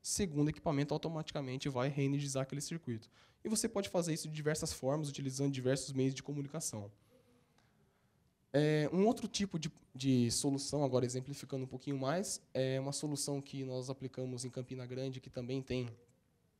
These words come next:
é, uma, uma inteligência distribuída, já com equipamentos e um contexto muito mais complexo. E esses trinta e cinco mil consumidores, eles acabam sendo beneficiados por isso também,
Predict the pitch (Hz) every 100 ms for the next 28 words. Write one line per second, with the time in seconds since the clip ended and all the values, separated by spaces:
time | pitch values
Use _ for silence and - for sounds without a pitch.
0 | - - 117 107 104 104 120 120 113 104
1 | 98 107 117 127 135 131 131 135 131 -
2 | 156 151 143 196 185 - - - _ _
3 | 113 127 135 139 123 - 123 120 131 147
4 | 110 101 - - _ - 113 117 117 123
5 | - 127 127 127 123 123 131 131 123 107
6 | - - 127 131 120 170 - 240 - _
7 | _ _ - 139 147 151 147 147 147 151
8 | 165 156 - 147 135 - 139 135 131 123
9 | 139 131 127 123 120 123 120 123 - 131
10 | 120 107 107 117 113 123 - 123 123 -
11 | 127 123 - - 139 143 214